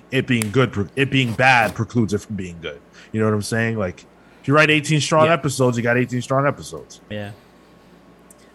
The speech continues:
Speaker 2: Uh, Gordon brings up a good, uh, question. Do you think it'll be weekly eighteen episodes?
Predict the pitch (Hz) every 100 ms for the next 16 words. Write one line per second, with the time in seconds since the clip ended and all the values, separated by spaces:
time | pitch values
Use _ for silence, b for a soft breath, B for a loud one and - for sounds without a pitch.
0 | - 120 107 104 104 - 202 139 117 117
1 | 110 110 107 104 104 101 110 101 101 107
2 | 101 101 104 - - - - 107 - 104
3 | 107 104 101 120 107 110 127 113 110 107
4 | 113 101 120 - 131 139 -